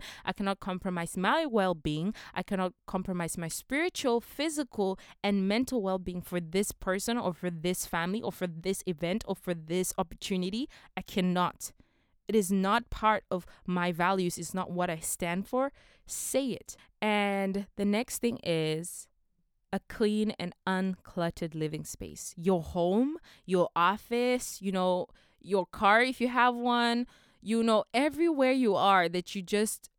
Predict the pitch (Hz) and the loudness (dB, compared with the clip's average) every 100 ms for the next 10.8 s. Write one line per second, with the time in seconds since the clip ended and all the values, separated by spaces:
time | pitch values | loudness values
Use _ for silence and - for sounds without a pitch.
0 | _ _ _ 202 196 151 - - _ _ | _ _ _ 0 2 2 0 -16 _ _
1 | 208 - - 196 175 - - 226 269 277 | -2 -2 -10 -4 -4 -2 -2 2 2 4
2 | 277 277 262 262 220 285 233 247 - 247 | 4 6 6 4 0 -4 -4 -4 -2 0
3 | 311 - 180 - - 247 294 330 269 392 | -2 -4 -8 -6 2 4 4 2 0 0
4 | - - 196 196 190 190 208 185 - 175 | -2 -2 0 2 0 0 -2 -6 -8 -4
5 | 170 175 - 254 - 180 175 - - 190 | -4 -4 -6 -6 -2 -2 -2 -4 -2 -4
6 | - 208 214 - 175 - 170 160 - 165 | -2 -6 -6 0 0 0 -4 -4 -4 -4
7 | 160 156 - 156 147 143 123 - 190 226 | -4 -6 -6 -4 -4 -6 -8 -10 -4 -4
8 | 415 - 269 277 262 247 - - - 214 | -4 -4 -4 -4 -8 -10 -12 -14 -8 -6
9 | 226 233 214 185 185 190 180 175 160 160 | -4 -6 -6 -10 -10 -10 -10 -12 -12 -14
10 | 165 165 156 156 156 156 156 | -10 -10 -10 -10 -8 -10 -10